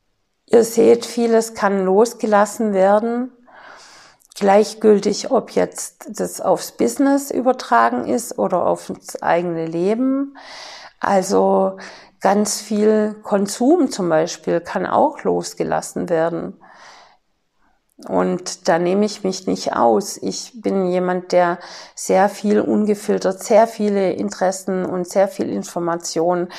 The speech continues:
immer in sich rein, ähm, futtert. Aber es geht auch viel um dieses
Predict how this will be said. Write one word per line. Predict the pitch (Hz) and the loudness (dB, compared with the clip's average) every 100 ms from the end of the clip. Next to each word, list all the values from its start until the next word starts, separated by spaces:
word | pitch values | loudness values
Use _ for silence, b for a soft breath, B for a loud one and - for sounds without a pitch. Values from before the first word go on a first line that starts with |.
| B B B | B B B
immer | - 190 180 | -2 0 0
in | 180 | 0
sich | 175 170 - | -4 -8 -4
rein, | 160 170 196 - - - | -2 0 0 -2 -6 -8
ähm, | - - - 82 - - | -2 0 0 -4 -6 -6
futtert. | - 196 - 226 226 - _ _ _ _ _ _ _ - B B B B B | -2 -2 2 2 0 -12 _ _ _ _ _ _ _ -20 B B B B B
Aber | 185 180 185 | 0 4 2
es | 202 202 | 0 -4
geht | - 202 202 | -2 0 0
auch | 190 190 | 0 -2
viel | - - 226 226 214 | -6 -4 0 2 0
um | - 202 190 185 185 B B B _ _ _ _ - | 0 -2 -2 -4 -8 B B B _ _ _ _ -4
dieses | 196 170 175 190 - - | -2 0 -2 -4 -6 -16